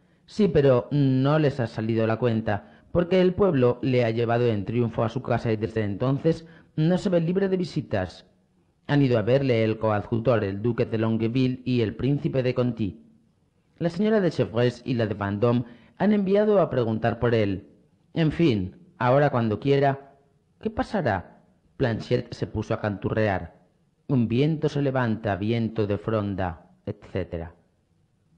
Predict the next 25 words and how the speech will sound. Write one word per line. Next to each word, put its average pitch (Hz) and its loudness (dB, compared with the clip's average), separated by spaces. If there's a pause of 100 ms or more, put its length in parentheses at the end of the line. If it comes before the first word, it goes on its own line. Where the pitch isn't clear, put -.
(100)
"Ya 202 2
no 160 0
me 107 0
extraña", 107 -2
dijo 110 -2
D'Artagnan 107 -2
a 107 -2
Porthos, 98 -2 (280)
"que 180 -2
Mazarino 196 2
prefiriera 160 -2
que 110 -2
yo 113 0
hubiese 113 -4
acabado 101 -2
de 123 -4
aplastar 104 -6
al 101 -2
consejero". 101 -4 (720)
"Bien 143 4
podéis 113 0
conocer, 117 0
señor", 120 -4 (300)
repuso 113 -4
Planchet, 110 -2